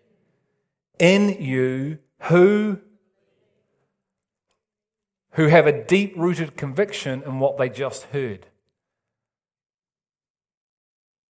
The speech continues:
So do you believe what I just said in the last thirty-three plus minutes? Thank you.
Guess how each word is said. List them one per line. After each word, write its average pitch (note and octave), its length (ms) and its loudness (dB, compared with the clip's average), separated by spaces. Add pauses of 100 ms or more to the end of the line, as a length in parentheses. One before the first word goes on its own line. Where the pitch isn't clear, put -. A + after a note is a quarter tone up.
(360)
So D#3 160 2
do G3+ 240 -4
you A3 240 -2
believe F3 560 2
what C#3+ 120 0
I C#3 80 2
just - 400 -4
said C3 300 -4
in B2+ 200 -8
the B2 100 0
last C3+ 500 0
thirty-three C3 920 -10
plus - 500 -10
minutes? G2+ 600 -18 (1900)
Thank C3+ 320 -10
you. F2+ 160 -16